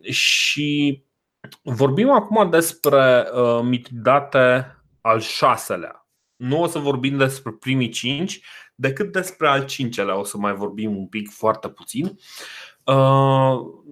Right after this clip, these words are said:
Mitridate este practic al șaselea într-o linie de conducători importați din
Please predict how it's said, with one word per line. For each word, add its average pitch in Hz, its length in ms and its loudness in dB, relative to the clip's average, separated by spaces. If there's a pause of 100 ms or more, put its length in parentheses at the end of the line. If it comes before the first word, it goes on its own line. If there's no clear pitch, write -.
(120)
Mitridate 165 1120 -2
este 175 360 -4
practic 185 540 -6
al 156 160 4
șaselea 151 720 2
într-o 123 360 0
linie 120 720 2
de 113 240 2
conducători 120 1040 0
importați 127 960 0
din 110 460 -6